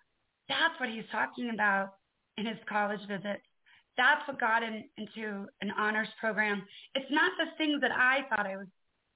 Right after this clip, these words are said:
maybe need to check off the list for him. So I would just encourage parents, have a little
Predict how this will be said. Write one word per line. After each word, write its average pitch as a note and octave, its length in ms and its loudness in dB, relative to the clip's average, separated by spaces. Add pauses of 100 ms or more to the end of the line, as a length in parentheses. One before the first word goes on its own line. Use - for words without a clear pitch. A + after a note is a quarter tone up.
(100)
maybe G#3 320 -2
need G#3 160 2
to F#3 180 -6
check - 160 -2
off G#3 220 2
the G#3 60 -4
list G3+ 180 -2 (100)
for G#3 80 -2
him. F3+ 300 -2 (960)
So C4 140 2
I B3 220 4
would B3 200 -2
just D#4 280 -4
encourage A#3+ 500 -2
parents, G#3+ 400 -4
have G#3+ 140 0
a A#3 60 -2
little B3 200 -2